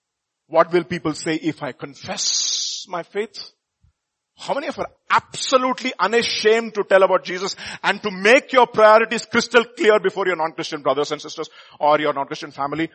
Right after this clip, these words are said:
or non-, non-Christian friends? How many of you? Another man who actually broke this idol, Luke's Gospel chapter nineteen. Zacchaeus stood up and said to the Lord, "Lord, here now and now I have given half my possessions to the poor,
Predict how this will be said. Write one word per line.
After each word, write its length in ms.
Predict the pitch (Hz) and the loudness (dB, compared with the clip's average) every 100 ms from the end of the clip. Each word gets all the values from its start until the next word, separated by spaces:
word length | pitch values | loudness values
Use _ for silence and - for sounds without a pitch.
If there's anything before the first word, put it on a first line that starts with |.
| _ | _
or 100 | 131 | -8
non-, 180 | 135 131 | -6 -6
non-Christian 380 | 131 - 127 123 | -8 -10 -12 -14
friends? 400 | - 95 - - _ _ _ | -14 -16 -16 -18 _ _ _
How 120 | - 214 | -6 -6
many 140 | 127 | -6
of 80 | - | -12
you? 80 | 92 _ _ _ _ _ _ _ _ _ _ _ _ _ _ _ _ _ _ _ _ _ | -20 _ _ _ _ _ _ _ _ _ _ _ _ _ _ _ _ _ _ _ _ _
Another 240 | 170 202 208 | 0 2 4
man 220 | 185 135 _ _ _ _ _ _ - | 2 0 _ _ _ _ _ _ -10
who 120 | 190 | -6
actually 300 | 190 - 233 | -6 -6 -6
broke 240 | 202 208 190 | 0 0 2
this 140 | 180 | 2
idol, 220 | 160 151 | 2 2
Luke's 180 | 151 165 | -2 -4
Gospel 240 | 170 160 156 | -8 -8 -10
chapter 180 | 147 | -8
nineteen. 400 | 147 143 147 131 _ _ _ _ - | -8 -8 -10 -14 _ _ _ _ 0
Zacchaeus 340 | 190 208 240 | 4 4 4
stood 180 | - 240 | 0 2
up 100 | 226 | 2
and 120 | 226 | 2
said 200 | - 214 | 0 0
to 40 | 208 | 2
the 80 | 202 | 2
Lord, 220 | 190 156 | 4 6
"Lord, 340 | 170 240 285 - - _ _ _ _ _ _ | 8 10 8 6 -20 _ _ _ _ _ _
here 360 | - 190 233 240 | -4 6 6 6
now 240 | 208 220 240 | 6 4 4
and 180 | 214 - _ _ | 0 -8 _ _
now 400 | 151 180 208 - - | 0 4 4 0 -6
I 60 | |
have 260 | 151 151 - | -4 -4 0
given 320 | 190 220 214 - _ | 2 2 -2 -16 _
half 500 | - - 180 254 247 | -10 0 4 4 2
my 120 | 226 | -6
possessions 480 | 220 185 185 190 196 | -8 -6 -8 -8 -12
to 80 | 175 | -6
the 100 | 160 | -6
poor, 360 | - 135 135 | -4 -2 -2